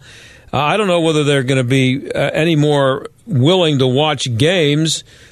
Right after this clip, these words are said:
or unwilling to watch games based on whether or not a, uh, a player is gay or whether or not a player who is gay is accepted. But they aren't going to games the way they used to.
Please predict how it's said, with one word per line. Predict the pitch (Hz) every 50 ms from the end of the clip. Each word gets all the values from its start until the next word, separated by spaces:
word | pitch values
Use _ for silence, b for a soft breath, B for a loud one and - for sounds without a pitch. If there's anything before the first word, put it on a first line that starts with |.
| B B
or | - 156 147 156 160
unwilling | 139 170 208 214 185 170 147 139 131 123
to | 131
watch | 123 123 123 120 104 117
games | 113 131 123 120 127 139 131 110
based | 101 101 143 160 151 - - 151
on | 139 135 127 120
whether | 117 147 160 151 156 143 139
or | 131
not | 127 131 147 156 151 151 - -
a, | 135 123 120 120 120 120 117 113
uh, | 110 110 107 107 113 - - 113
a | 104
player | - - 147 151 165 165 151 143 147
is | 127 117 107 107
gay | 104 135 135 139 147 160 170 165
or | 131 120 123 120
whether | 127 143 139 131
or | 127
not | 131 131 127
a | 120 -
player | - - 139 135 131 127 120 110 B B B B
who | - 143 131 143
is | 185 185 151
gay | 117 135 127 127 127
is | 120 104
accepted. | 117 107 - - - 226 254 - - - 117 127 - B B B B B B B B B - 127
But | 156 165 156 147 - _ _ _ _ _ _ _ -
they | 127 151 175 180
aren't | 190 220 233 175 147
going | 180 214 214 196 165
to | 151
games | 131 113 147 180 220 220 208 185 135
the | 151 147
way | 143 139 131
they | 123 123
used | 117 117 117 107 - -
to. | - 113 85 71